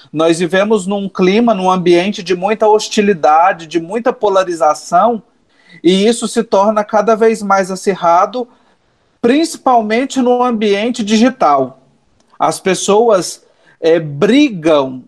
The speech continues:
muito no ambiente digital. Penso que se fosse no real, no, no cara a cara, né, como a gente diz, possivelmente teríamos, é, até agressões físicas. E isso seria muito,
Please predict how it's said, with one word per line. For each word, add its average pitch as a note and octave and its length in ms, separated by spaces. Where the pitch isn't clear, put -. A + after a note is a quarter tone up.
muito G3 760
no E3+ 160
ambiente D#3+ 640
digital. D3 720
Penso A3+ 420
que - 80
se F#3 520
fosse A3 520
no F#3+ 200
real, F3 680
no, D#3+ 220
no E3 160
cara G3+ 460
a F3 60
cara, F3 560
né, E3 140
como E3 260
a E3 80
gente D#3 440
diz, F3 420
possivelmente F#3 960
teríamos, G3+ 880
é, D#3 320
até E3 300
agressões A3 760
físicas. E3+ 1000
E F3+ 180
isso A#3 200
seria G3+ 500
muito, F#3+ 720